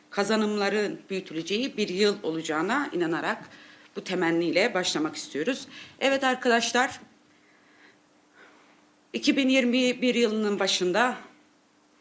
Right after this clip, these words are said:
tekrar aslında uzun yıllardır ülkenin gündeminde olan ama iktidarın ısrarla görmek istemediği,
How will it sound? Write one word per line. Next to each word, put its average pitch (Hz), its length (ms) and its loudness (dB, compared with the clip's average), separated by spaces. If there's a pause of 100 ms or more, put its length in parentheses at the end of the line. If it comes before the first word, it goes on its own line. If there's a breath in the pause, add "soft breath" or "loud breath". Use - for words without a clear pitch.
(200)
tekrar 233 720 0 (640 soft breath)
aslında 214 760 0
uzun 240 540 2
yıllardır 190 880 0
ülkenin 175 460 -4
gündeminde 165 480 -2
olan 180 340 0 (300 loud breath)
ama 277 220 4
iktidarın 247 800 2
ısrarla 294 580 0
görmek 170 400 0
istemediği, 160 720 -2